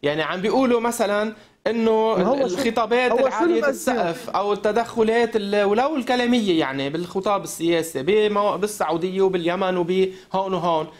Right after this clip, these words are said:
Speaker 1: هيدي ما أضرت بمحل معين، هيدي هل ممكن تستمر على ما كانت عليه؟ إذا بدنا نتوقع، عم بربط لك إياها بالمساعدات أنا،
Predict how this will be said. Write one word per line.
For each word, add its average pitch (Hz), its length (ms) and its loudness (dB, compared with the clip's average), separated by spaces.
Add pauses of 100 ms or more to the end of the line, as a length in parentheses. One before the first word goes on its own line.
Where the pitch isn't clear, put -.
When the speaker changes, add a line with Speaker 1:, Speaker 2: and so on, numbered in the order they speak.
(140)
Speaker 1:
هيدي 226 360 0
ما 196 140 0
أضرت 254 520 0
بمحل 190 420 -2
معين، 220 440 0
هيدي 214 280 -2
هل 226 160 0
ممكن 233 320 0
تستمر 220 440 0
على 202 200 -2
ما 202 100 0
كانت 208 300 0
عليه؟ 202 320 0 (320)
إذا 214 160 2
بدنا 202 300 0
نتوقع، 196 300 0
عم 170 180 -2
بربط 180 240 -2
لك 185 160 0
إياها 214 100 0
بالمساعدات 170 640 0
أنا، 120 180 -2